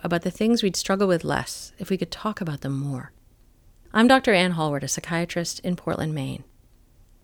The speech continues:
Over the past year, the Me Too movement has exposed a serious problem with sexual assault and harassment in the workplace.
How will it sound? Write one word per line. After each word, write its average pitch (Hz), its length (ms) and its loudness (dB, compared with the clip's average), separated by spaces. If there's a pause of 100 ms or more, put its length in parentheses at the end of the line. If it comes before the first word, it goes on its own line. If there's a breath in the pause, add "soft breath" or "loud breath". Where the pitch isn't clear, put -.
(120)
Over 262 200 6
the 381 80 4
past 226 360 0
year, 147 280 2
the 175 120 -2
Me 220 220 6
Too 226 240 2
movement 151 400 0
has 160 140 -6
exposed 185 580 -2
a 180 40 -4
serious 175 580 -2
problem - 580 -6
with 175 140 0
sexual - 320 -4
assault - 580 -2 (100)
and 165 120 -2
harassment 156 680 -2
in 151 80 -6
the 139 80 0
workplace. - 640 -8